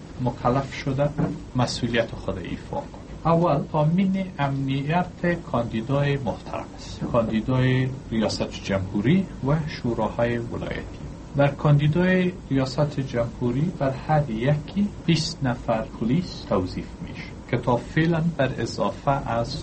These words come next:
دوازده نفرشان این پلیس توظیف شد. اونایی که آرزو داشتن که پلیس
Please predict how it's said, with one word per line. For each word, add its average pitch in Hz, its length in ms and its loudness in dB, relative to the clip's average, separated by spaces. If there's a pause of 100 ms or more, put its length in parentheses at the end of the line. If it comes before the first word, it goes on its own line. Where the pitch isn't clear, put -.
(160)
دوازده 110 600 2
نفرشان 123 720 -2
این 135 100 -4 (100)
پلیس 123 220 -4 (240)
توظیف - 440 -10
شد. - 80 -10 (340)
اونایی 185 460 6 (180)
که 143 240 2 (120)
آرزو 135 420 0
داشتن 147 420 0 (100)
که - 100 -6
پلیس 127 720 0